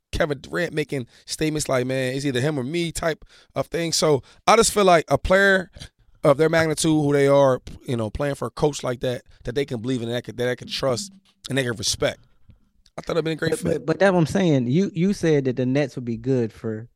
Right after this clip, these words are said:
Speaker 2: Udoka, right? You said the Nets
Speaker 1: Well, I'm
Speaker 2: would
Speaker 1: saying
Speaker 2: be
Speaker 1: that,
Speaker 2: good
Speaker 1: that,
Speaker 2: for him.
Speaker 1: that, no, no, no. I'm, I'm, that matchup together, them two, them, them teams, and that
Speaker 2: But,
Speaker 1: team
Speaker 2: but
Speaker 1: and
Speaker 2: that's
Speaker 1: him.
Speaker 2: what I'm saying. But I don't think Udoka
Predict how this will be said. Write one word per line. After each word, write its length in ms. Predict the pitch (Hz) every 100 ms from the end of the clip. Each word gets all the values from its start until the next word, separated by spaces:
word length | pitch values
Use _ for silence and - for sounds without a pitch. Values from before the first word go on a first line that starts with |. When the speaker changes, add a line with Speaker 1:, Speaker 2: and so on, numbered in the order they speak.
| _ _ _ _ _ 120
Speaker 2:
Udoka, 500 | 110 110 107 110 -
right? 340 | 127 120 127 - _ - _ _
You 120 | 127
said 200 | 143 123
the 80 | 117
Nets 180 | 117 160
Speaker 1:
Well, 60 | 185
I'm 60 |
Speaker 2:
would 60 | 143
Speaker 1:
saying 200 | 190 156
Speaker 2:
be 40 |
Speaker 1:
that, 40 | 139 165
Speaker 2:
good 20 |
Speaker 1:
that, 140 | 165
Speaker 2:
for 120 | - 127
him. 80 |
Speaker 1:
that, 160 | 151 107
no, 80 | 175
no, 100 | 170
no. 140 | 151
I'm, 120 | 147 156
I'm, 140 | 151 131
that 160 | 170
matchup 400 | 156 139 120 92
together, 340 | - 120 127 98
them 140 | 131
two, 200 | - 117
them, 200 | 135 139
them 160 | 139 139
teams, 400 | 147 147 139 - _ _ _ _ 127
and 60 |
that 80 | 165
Speaker 2:
But, 80 | 151
Speaker 1:
team 140 | 175
Speaker 2:
but 40 | 156
Speaker 1:
and 80 | 135
Speaker 2:
that's 160 | 160
Speaker 1:
him. 40 | 156
Speaker 2:
what 60 |
I'm 60 | 135
saying. 420 | 214 208 139 120 _ _ _ _ _ _ _ _ _
But 200 | 147 147 -
I 180 | 147
don't 280 | 170 156 143
think 300 | 147 131 117 _ _ _ _ -
Udoka 580 | 131 123 135 123 135